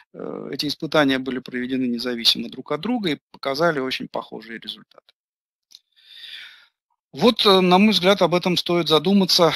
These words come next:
э, потому что это, помимо, э, энергосбережения в самом, э, медицинском холодильнике, это, естественно, уменьшение тепловыделений,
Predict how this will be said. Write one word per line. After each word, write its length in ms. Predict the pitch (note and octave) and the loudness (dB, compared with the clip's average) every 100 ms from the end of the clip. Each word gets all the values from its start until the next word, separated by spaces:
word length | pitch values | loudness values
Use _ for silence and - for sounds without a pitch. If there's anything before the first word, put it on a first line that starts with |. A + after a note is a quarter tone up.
| - | -2
э, 300 | G3 C#3 C3+ C#3 | -2 2 2 0
потому 340 | C3 C3 D#3+ | -2 0 2
что 240 | - - | 0 2
это, 600 | D3 D#3 C#3+ - D3 C#3+ B2 - - - _ _ _ _ - - | 0 0 -2 2 4 4 0 -8 -16 -20 _ _ _ _ -20 -8
помимо, 480 | C3 C3+ B2+ B2 - | -2 0 2 0 -2
э, 300 | C3 B2+ B2 | -2 0 0
энергосбережения 840 | B2+ - A2+ B2 B2+ B2+ B2 B2 A#2 | -2 -4 -6 -4 -2 0 0 0 0
в 60 | |
самом, 420 | - B2+ A#2+ A2+ - - | 0 0 -2 -4 -8 -10
э, 600 | B1 B1+ C2 C2+ C2+ C2+ | -6 -4 -4 -6 -10 -10
медицинском 540 | - B2+ B2 B2 - B2 | -8 -6 -6 -6 -6 -10
холодильнике, 800 | C3 C3+ E3 A#3 A#3 - G#3 - - | -4 -4 0 2 2 0 -6 -8 -8
это, 380 | C#3+ - C3 A#2 | -6 -2 -2 -2
естественно, 520 | B2 - C#3 - B2+ | -2 -2 -2 -2 -2
уменьшение 500 | B2+ C3 C#3 C#3 B2 | 0 0 2 2 0
тепловыделений, 880 | A#2+ B2 B2+ A#2+ A#2+ B2+ B2+ A#2 A2+ | -2 -6 -4 -4 -4 -2 0 -2 -4